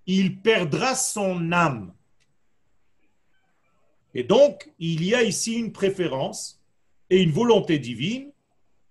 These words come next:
de la même manière qu'un homme qui trouve la raison de travailler Shabbat, il va donner la même raison que tu viens de me donner sous une autre forme. Moi, je travaille Shabbat parce que l'essentiel de mes clients viennent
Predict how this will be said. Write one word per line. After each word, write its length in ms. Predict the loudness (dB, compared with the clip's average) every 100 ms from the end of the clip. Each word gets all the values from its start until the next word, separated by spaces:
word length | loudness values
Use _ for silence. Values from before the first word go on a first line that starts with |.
| _
de 100 | -2
la 140 | 0 2
même 180 | 0
manière 580 | 0 0 0 0 -2 -4
qu'un 280 | -2 0 2
homme 420 | 2 2 0 -8 -16 _ -10
qui 360 | -4 -4 -6
trouve 400 | -6 2 2 2
la 140 | 0 0
raison 480 | 2 0 0 0 -2
de 120 | -4
travailler 580 | -8 -6 -4 -2 -2 -4
Shabbat, 500 | -6 -6 -4 -6 -8
il 140 | -10
va 100 | -6
donner 260 | -4 -4 -2
la 100 | -2
même 220 | -2 -2
raison 340 | -2 -2 -2 -4
que 120 | -6
tu 220 | -8 -10
viens 260 | -6 -2 -2
de 120 | -2
me 160 | -2
donner 460 | -4 -4 -4 -6 -8 _ _ _ _ _ _ _ _
sous 240 | -4 -2
une 140 | 2 2
autre 240 | 2 0
forme. 380 | 0 -2 -6 -8 _ _ _
Moi, 280 | 2 4 4
je 120 | 2
travaille 420 | 0 0 0 0
Shabbat 500 | -2 -6 -4 -4 -4
parce 240 | -4 -4 -2
que 340 | 0 2 2
l'essentiel 1080 | 2 -2 -2 -2 -2 -2 -4 -6 -2 -2 2
de 100 | 2
mes 220 | 2 -2
clients 480 | -8 -8 -4 -4 -4
viennent 480 | -2 0 0 -2